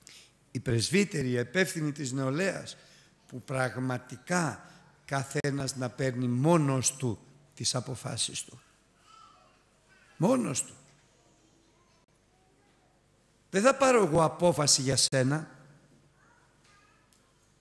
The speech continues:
Δεν θα σου πω εγώ τι θα κάνεις. Αλλά θα σε στείλω εκεί που με έστειλε και εμένα ο πατέρας μου, ο ουράνιος,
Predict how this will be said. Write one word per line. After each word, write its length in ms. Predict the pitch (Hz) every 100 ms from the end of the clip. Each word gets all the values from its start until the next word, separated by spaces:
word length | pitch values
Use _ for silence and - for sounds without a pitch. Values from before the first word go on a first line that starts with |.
| _ _ _ _ _
Δεν 160 | - 220
θα 80 | 262
σου 160 | -
πω 140 | - 277
εγώ 300 | 254 214 214
τι 120 | -
θα 160 | 160 170
κάνεις. 560 | 160 147 156 180 - - - - _ _ _ _ _ _ _ _ _ _ _ _ _ _ _ _ _ _ _ _ _
Αλλά 240 | 143 151
θα 180 | 147 160
σε 200 | - 160
στείλω 640 | - - 202 208 247 277 - - - - - _ _ _ _ -
εκεί 440 | 143 139 - 233
που 140 | - 180
με 180 | 170
έστειλε 320 | 202 - 208 185
και 120 | 156
εμένα 280 | 151 190 180
ο 60 |
πατέρας 640 | 170 151 - 175 151 131 - 127
μου, 180 | 131
ο 80 | 131
ουράνιος, 600 | 131 170 151 127 113 -